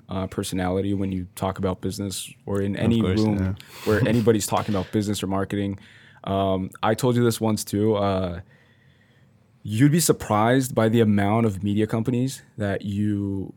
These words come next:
Speaker 1: contact and you sit down with and you'll ask them, like, "Do you know who Gary Vee is?"
Speaker 2: Mm-hmm.
Speaker 1: And they have no idea who he is.
Speaker 2: Yeah.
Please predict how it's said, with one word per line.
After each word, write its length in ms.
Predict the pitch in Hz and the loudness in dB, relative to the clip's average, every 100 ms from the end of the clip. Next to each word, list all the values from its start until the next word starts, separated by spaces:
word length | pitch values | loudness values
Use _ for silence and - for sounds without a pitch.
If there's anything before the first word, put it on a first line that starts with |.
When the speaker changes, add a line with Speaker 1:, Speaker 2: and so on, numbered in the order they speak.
| - | -14
Speaker 1:
contact 540 | - 98 95 107 110 | -8 -6 -4 -4 -4
and 80 | 98 | -6
you 40 | |
sit 200 | 92 95 | -6 -6
down 240 | 95 92 95 | -6 -6 -4
with 180 | 104 104 | -6 -6
and 100 | 98 | -4
you'll 160 | 95 | -4
ask 240 | 92 95 - | -4 -6 -8
them, 120 | 87 | -10
like, 160 | 92 | -10
"Do 80 | - | -6
you 100 | 127 | -2
know 120 | 139 | -2
who 100 | 127 117 | -2 0
Gary 240 | 117 110 | 0 0
Vee 160 | 101 110 | -2 -4
is?" 200 | - 110 | -4 -4
Speaker 2:
Mm-hmm. 160 | 95 98 - | -2 -2 -6
Speaker 1:
And 340 | 98 98 95 | -8 -6 -6
they 120 | 90 95 | -6 -6
have 200 | 92 92 | -6 -8
no 220 | 98 87 | -10 -10
idea 240 | 90 92 | -10 -10
who 140 | 85 85 | -10 -10
he 120 | 92 | -10
is. 220 | - - - | -12 -14 -16
Speaker 2:
Yeah. 60 | - | -10